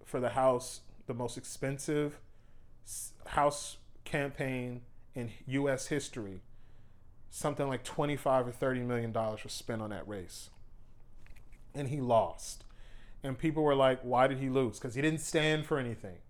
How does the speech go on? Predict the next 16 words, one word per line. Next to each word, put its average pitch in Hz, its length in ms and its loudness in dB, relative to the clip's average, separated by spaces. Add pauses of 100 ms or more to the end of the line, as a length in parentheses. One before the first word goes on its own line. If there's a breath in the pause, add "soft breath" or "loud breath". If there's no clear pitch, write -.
(300)
'Cause 135 120 -2
he 156 40 4
wasn't 170 240 4
fighting 160 520 8
for 143 160 -2
anything. 113 400 -6 (1900)
So 131 640 8 (1900)
you 131 180 0
look 160 260 6
at 202 100 6
these 185 180 -2
two 170 140 2
politicians, 139 600 4
you 127 80 -2
go, 131 180 8
"Okay, 113 420 0